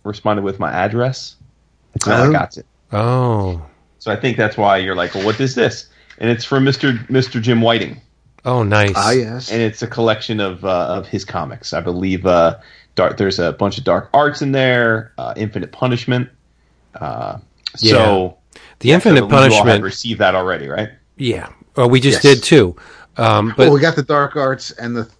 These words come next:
Speaker 2: final issue of, um, of Dark Punishment because, uh,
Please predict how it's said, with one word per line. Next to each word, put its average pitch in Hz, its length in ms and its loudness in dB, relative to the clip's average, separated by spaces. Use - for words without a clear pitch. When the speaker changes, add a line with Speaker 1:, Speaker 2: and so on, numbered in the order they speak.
Speaker 2:
final 110 420 -4
issue 92 400 -8
of, 87 300 -12
um, 80 400 -10
of 110 200 -2
Dark 101 220 -4
Punishment 95 500 -8
because, 87 520 -8
uh, 82 920 2